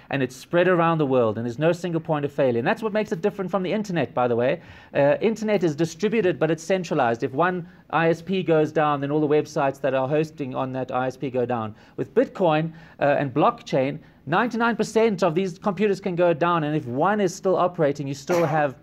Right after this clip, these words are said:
a blockchain operating. Okay, so the remarkable thing now is that what we have is we have this big global bank that's not controlled or, or, uh, uh, it's not governed by any single authority.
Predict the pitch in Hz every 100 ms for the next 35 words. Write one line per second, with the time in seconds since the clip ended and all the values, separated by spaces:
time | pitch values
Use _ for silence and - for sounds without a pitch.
0 | - 135 117 135 131 - 131 123 - 120
1 | 107 107 - - - 170 185 110 - -
2 | - - - 220 214 160 202 202 190 226
3 | 285 285 262 208 220 180 165 160 113 101
4 | - 156 175 175 135 233 277 226 208 165
5 | 156 151 165 180 180 175 233 208 143 156
6 | 160 214 208 214 202 - 160 147 - -
7 | - _ - _ - 175 175 233 175 -
8 | - _ - 190 - 190 214 220 196 131
9 | - 165 170 - 151 156 - 147 139 131
10 | - - - 135 143 139 - 156 214 151
11 | 180 208 214 165 117 - - - 151 156
12 | 190 208 - 196 185 160 156 156 156 156
13 | 110